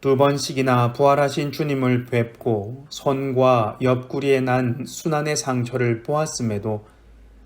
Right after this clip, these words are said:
제자들이 예수님을 알아보지 못한 것은 부활이란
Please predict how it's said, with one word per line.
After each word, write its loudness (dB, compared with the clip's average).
제자들이 2
예수님을 0
알아보지 -2
못한 -2
것은 -2
부활이란 2